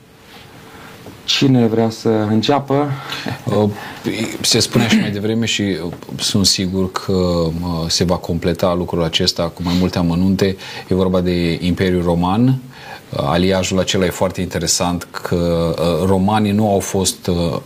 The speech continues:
Speaker 2: o singură națiune, ci au cucerit mai multe, mai multe națiuni, mai multe triburi, în special, uh, germano-slavonice, din, în zona, uh, Europei.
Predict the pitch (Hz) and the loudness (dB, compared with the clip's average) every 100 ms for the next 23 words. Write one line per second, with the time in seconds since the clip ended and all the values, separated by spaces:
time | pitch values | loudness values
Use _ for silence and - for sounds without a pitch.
0 | - 85 80 - 95 92 87 82 85 80 | -2 0 0 0 2 0 0 0 0 0
1 | - 80 87 98 110 107 - 90 87 87 | -2 0 0 0 0 0 0 2 0 0
2 | - - 92 107 90 90 92 90 85 78 | -2 -2 0 0 -2 0 0 0 0 -2
3 | 71 - - - - - - 80 85 87 | -4 -10 -16 -16 -16 -16 -8 -2 0 0
4 | 80 80 80 82 85 87 85 87 90 82 | 0 0 0 0 0 0 0 0 0 0
5 | 78 - 92 85 85 - 87 - 90 87 | -2 0 0 0 -2 -2 -2 -2 0 0
6 | 85 82 80 78 76 - - - - 82 | 0 0 0 0 -4 -8 -14 -16 -6 -2
7 | 82 87 87 82 - 87 82 90 90 82 | 2 2 2 2 0 0 0 0 0 0
8 | 92 90 90 - - 80 73 67 78 80 | 0 0 -2 -10 -12 -8 -6 -4 -2 0
9 | 82 87 85 82 78 76 - - - - | 0 0 0 0 0 -4 -8 -14 -14 -12
10 | - - 71 78 85 85 92 92 104 107 | -12 -8 -4 0 2 2 2 2 0 -2